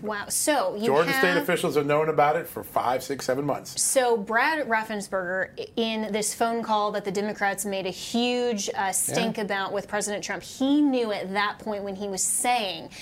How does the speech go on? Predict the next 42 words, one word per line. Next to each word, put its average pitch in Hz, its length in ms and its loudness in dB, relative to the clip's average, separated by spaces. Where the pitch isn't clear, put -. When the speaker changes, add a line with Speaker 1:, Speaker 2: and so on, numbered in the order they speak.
Speaker 1:
that 202 340 0
nothing 254 480 0
is 254 140 -2
wrong 220 200 -2
with 214 140 -6
Georgia, 196 300 -2
he 202 160 -4
knew 202 120 -2
at 202 120 -6
that 196 200 0
point 202 480 -4
the 208 160 -4
contents 190 520 -6
of 180 100 -10
this - 160 -4
memo. - 140 -12
Speaker 2:
W-, - 180 -8
without 151 400 2
doubt, 160 220 2
his 131 80 -2
office 147 420 2
knew. 117 260 -6
It 123 40 2
would 123 140 2
be 131 80 0
shocking 139 640 0
that 117 140 2
he 135 100 -2
wouldn't 135 260 0
read 160 220 0
the 147 80 0
report 151 400 2
of 131 40 -4
the 127 60 0
man 135 320 -2
he 123 140 -4
sent 135 440 -4
there. 101 300 -6
And 117 260 -2
so, 135 400 2
you 147 60 -2
know, - 120 -6